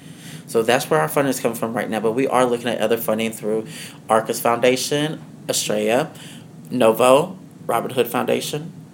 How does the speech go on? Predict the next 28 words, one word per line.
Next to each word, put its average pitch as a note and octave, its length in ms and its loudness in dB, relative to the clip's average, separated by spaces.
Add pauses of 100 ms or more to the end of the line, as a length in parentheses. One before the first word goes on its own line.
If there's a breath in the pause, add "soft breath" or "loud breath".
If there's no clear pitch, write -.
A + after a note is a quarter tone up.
and B2 220 -2
others. A2+ 420 -2 (120)
Um, A2 320 -2
we C3 160 2
just, A2+ 340 0
uh, - 160 -2
we B2 100 0
just B2+ 220 0
landed A#2+ 240 0
a B2 60 2
deal A#2 240 4
with, A#2 320 2
uh, A#2 200 0
Microsoft A#2 680 0
Word, F#3 360 2 (520 loud breath)
where B2 120 6
they're B2 160 8
util-, A#2 380 -2
helping, A#2+ 220 0 (120)
letting A#2+ 280 2
us A2 160 -4
utilize A2 460 -2
their G#2+ 120 0
space G#2 340 -4
for G#2 420 -4 (380 loud breath)
fundraisers, D3+ 760 2
any A2+ 180 -6
trainings, C#3 480 -4